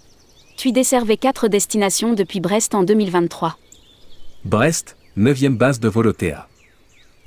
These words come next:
Speaker 1: Le tour opérateur profite du dynamisme du premier aéroport breton à l'international, qui accueille la neuvième base de Volotea,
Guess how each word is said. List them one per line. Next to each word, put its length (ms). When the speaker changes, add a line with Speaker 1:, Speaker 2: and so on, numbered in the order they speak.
Speaker 1:
Le 120
tour 200
opérateur 540
profite 460
du 140
dynamisme 600
du 120
premier 320
aéroport 480
breton 440
à 100
l'international, 800
qui 100
accueille 300
la 100
neuvième 340
base 220
de 80
Volotea, 560